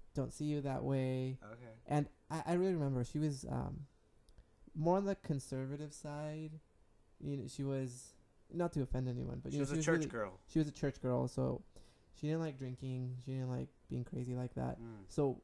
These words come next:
Speaker 1: while I was, you know, trying to woo her, I was trying to be very calm and
Speaker 2: Okay, okay.
Speaker 1: not talk about any of that stuff. And then she told me that. So then for that party, I was ready. I was like, "Dude, I don't fucking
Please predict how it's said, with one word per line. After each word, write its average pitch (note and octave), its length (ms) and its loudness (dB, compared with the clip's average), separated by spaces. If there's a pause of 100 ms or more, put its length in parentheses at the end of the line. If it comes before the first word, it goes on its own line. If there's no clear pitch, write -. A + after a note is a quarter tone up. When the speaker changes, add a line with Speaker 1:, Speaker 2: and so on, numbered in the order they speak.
Speaker 1:
while C3+ 380 0
I D3+ 80 2
was, C#3+ 160 2
you C3 80 0
know, B2 80 -2
trying C3+ 220 -2
to B2+ 60 2
woo B2 260 0
her, C3+ 320 0
I B2+ 40 0
was B2+ 140 -2
trying B2+ 240 -6
to A#2+ 40 -6
be B2 200 -8
very G2+ 500 -10 (280)
calm B2 520 -4
and - 140 -8 (100)
Speaker 2:
Okay, B2+ 180 -6 (100)
okay. A#2+ 120 -6
Speaker 1:
not B2 180 0
talk B2+ 160 -2
about B2+ 180 -2
any B2+ 100 -2
of B2+ 60 -2
that B2+ 120 -6
stuff. C3 260 -6
And C3+ 100 -2
then C#3+ 80 -2
she C3+ 140 -6
told C3 280 -6
me - 120 -8
that. - 160 -14 (840)
So C#3 140 -2
then C#3 160 0
for C#3 140 -6
that B2 200 -4
party, C3 400 2 (220)
I D3 80 6
was C3 220 4
ready. B2 260 2
I C3+ 40 0
was C3+ 100 -4
like, C#3 180 -10
"Dude, C#3+ 160 0
I C#3+ 40 2
don't D3 160 0
fucking - 360 -6